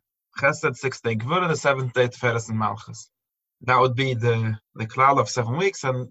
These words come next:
and this particular seven days within each week would have that, and that's all the address of where we put the Moichan in. Then you could obviously note that it's missing, right? We're missing, uh,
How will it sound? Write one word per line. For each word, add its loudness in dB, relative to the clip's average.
and -2
this -10
particular -2
seven -2
days 2
within -6
each -8
week -8
would -10
have 2
that, 2
and -6
that's 2
all 4
the 2
address 2
of -2
where 8
we -2
put -4
the -4
Moichan -4
in. -2
Then 2
you 0
could -6
obviously 0
note 4
that 0
it's -12
missing, -2
right? 0
We're 0
missing, -2
uh, -4